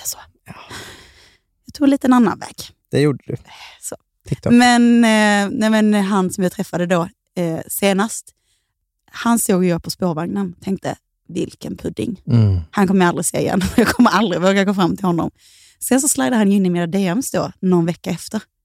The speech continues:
Speaker 1: Vilket var så jävla sjukt. Eh, så det var ju Instagram. Så det var ju inte Tinder.
Speaker 2: Just det.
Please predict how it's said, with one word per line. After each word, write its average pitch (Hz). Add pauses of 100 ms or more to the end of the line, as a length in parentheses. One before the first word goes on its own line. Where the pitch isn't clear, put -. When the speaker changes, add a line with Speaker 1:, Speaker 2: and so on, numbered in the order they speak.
(100)
Speaker 1:
Vilket 196
var 175
så 175
jävla 170
sjukt. - (360)
Eh, 170
så 170
det 240
var 233
ju -
Instagram. 170 (380)
Så -
det 208
var 233
ju 262
inte -
Tinder. -
Speaker 2:
Just 127
det. -